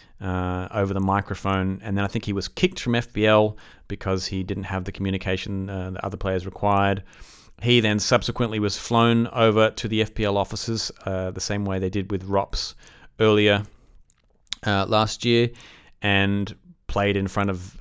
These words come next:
in front of the, uh, Faceit Pro League staff, I guess. They were satisfied that he wasn't cheating and he was who, who he said he was and he existed and had a pulse. And, and then I think was, his name was cleared. So it'll be weird to see him at his first big tournament.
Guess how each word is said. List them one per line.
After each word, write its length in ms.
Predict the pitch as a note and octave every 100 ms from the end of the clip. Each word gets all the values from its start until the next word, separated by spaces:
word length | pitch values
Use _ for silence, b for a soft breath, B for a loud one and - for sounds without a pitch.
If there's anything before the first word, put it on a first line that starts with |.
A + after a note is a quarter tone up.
| -
in 160 | - F#2+
front 240 | - G2+
of 100 | F#2+
the, 280 | F#2+ F#2+ F#2
uh, 320 | F2+ F2+ F#2+ - -
Faceit 460 | - G2+ G2 - G2 _
Pro 220 | - G2 G2+
League 340 | G2+ G2 G2+
staff, 500 | - - G2+ B2 -
I 80 | G#2+
guess. 380 | G2+ B2+ - - B B B -
They 120 | G2+
were 120 | G2
satisfied 540 | - G2+ F#2+ G#2+ G2
that 120 | G2 G2+
he 100 | G2+
wasn't 300 | G2 F#2+ G2
cheating 400 | A2 A#2+ B2 G2
and 360 | F#2+ F#2 F#2
he 100 | F#2+
was 240 | G2 G2 F#2
who, 240 | F#2 F#2
who 140 | F#2+
he 100 | G2
said 200 | F#2+ A2+ A2
he 60 |
was 300 | G#2+ G#2+ G#2
and 120 | G2+
he 120 | F#2 F#2+
existed 540 | F#2+ A#2+ B2 C3+ A#2+ B B B B
and 220 | F#2+ F#2+
had 140 | F#2 F#2
a 40 |
pulse. 540 | - - A#2+ B2 - - B B B -
And, 420 | G2 F#2+ G2 F2+
and 160 | G2
then 180 | F#2 F#2+
I 60 | F#2
think 240 | F#2+ F#2+
was, 140 | G2 -
his 260 | G#2 G2
name 160 | G#2 G2+
was 140 | F#2+
cleared. 400 | - A#2+ A2 G2+
So 100 | -
it'll 120 | A2+
be 100 | A2+
weird 220 | A2+ B2+ B2
to 60 |
see 200 | - A2
him 220 | G2 G#2
at 120 | G#2 G2+
his 160 | G2+
first 340 | - G#2+ G2+ -
big 220 | G#2 -
tournament. 480 | - C3 G#2+ A2+